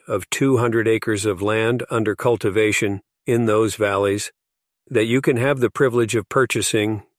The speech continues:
or of cultivating for the time being until you can make farms for yourselves. In the city of Manti, half of the houses are vacant. There are houses enough empty there to accommodate fifty or a hundred families.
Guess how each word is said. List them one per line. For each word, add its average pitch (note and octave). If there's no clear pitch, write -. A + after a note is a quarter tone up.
or C3
of A2+
cultivating A2
for A2
the G2+
time A2
being A#2
until C3
you B2+
can A#2+
make A#2
farms C3
for G#2
yourselves. F#2
In A#2
the A2
city C3
of G#2+
Manti, B2
half B2+
of A#2+
the G#2+
houses A2+
are A2+
vacant. G#2
There A2
are G#2
houses A#2+
enough A#2+
empty B2
there A2
to A2+
accommodate G#2+
fifty A#2+
or G#2+
a F#2+
hundred A2
families. F#2+